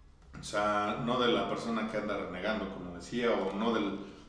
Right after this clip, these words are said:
no del padrino que viene una semana sí y tres no. Y, <clears throat> y pues eso lo tuve que entender después, ¿no? Porque también yo... Cuando entré a los Alatín,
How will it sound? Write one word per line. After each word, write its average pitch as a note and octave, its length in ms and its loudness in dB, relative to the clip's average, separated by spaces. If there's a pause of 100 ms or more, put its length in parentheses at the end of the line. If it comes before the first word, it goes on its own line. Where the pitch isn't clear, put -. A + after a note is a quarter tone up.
no A2+ 120 -2
del A2+ 160 0
padrino G#2+ 440 0
que F#2+ 260 -2 (120)
viene G2+ 540 -2 (480)
una A#2 240 2
semana A2 340 0
sí A#2 280 0
y G2+ 80 -2
tres G#2 280 2
no. A#2+ 520 0 (480)
Y, G#2 640 0 (520)
<clears throat> C3 520 -2
y B2 160 -4
pues A#2 120 -2
eso D#3 320 6
lo D3 280 2
tuve C#3+ 260 0
que C#3+ 60 0
entender - 360 -4
después, A2+ 320 -4
¿no? G#2 100 -6
Porque F2+ 580 -8
también G#2+ 320 -4
yo... A3+ 200 4 (1120)
Cuando A2 380 0
entré C#3+ 800 4
a A2+ 120 -6
los F#2+ 160 -8
Alatín, F#2 720 -2